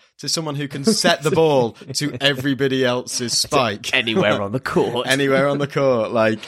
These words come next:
Speaker 1: okay, yeah. Ah,
Speaker 2: All right, mate.
Speaker 1: home truth.
Speaker 2: Cool.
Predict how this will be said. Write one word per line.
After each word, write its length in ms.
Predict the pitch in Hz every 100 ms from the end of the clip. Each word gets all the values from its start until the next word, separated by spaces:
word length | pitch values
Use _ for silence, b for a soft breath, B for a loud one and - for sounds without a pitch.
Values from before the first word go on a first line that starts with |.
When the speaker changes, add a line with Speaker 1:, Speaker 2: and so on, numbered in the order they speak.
| B B B -
Speaker 1:
okay, 500 | 127 - 107 101 101 _
yeah. 300 | 117 104 98 95 _ _
Ah, 380 | 120 117 92 92 _ _ _
Speaker 2:
All 160 | 113 101
right, 160 | 95 98
mate. 280 | 98 98 - _ _ _ -
Speaker 1:
home 200 | 110 104
truth. 360 | 107 98 92 -
Speaker 2:
Cool. 380 | 113 101 98